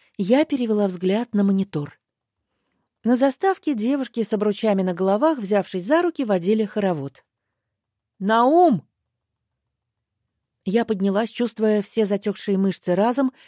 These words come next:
и пошла на кухню. Коридор освещала единственная тусклая лампочка, но я уже настолько привыкла, что могла ориентироваться на ощупь. Кухня была крошечная,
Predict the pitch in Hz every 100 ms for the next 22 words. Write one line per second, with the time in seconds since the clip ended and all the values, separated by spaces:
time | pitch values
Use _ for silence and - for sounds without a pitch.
0 | _ 294 262 220 - 226 202 202 160 -
1 | 156 _ _ _ _ _ _ _ _ _
2 | _ _ _ _ _ - 226 233 339 311
3 | - 254 - 285 262 226 202 240 254 -
4 | 208 202 202 208 - 214 208 233 208 -
5 | - 170 - - - _ 202 208 208 196
6 | 202 202 - 220 226 226 220 247 202 -
7 | 185 185 208 196 185 175 196 190 180 190
8 | 190 190 160 - 165 _ _ _ _ _
9 | _ _ _ _ _ _ _ _ _ _
10 | _ _ - 359 - 330 247 226 269 -
11 | 202 185 202 - 202 202 202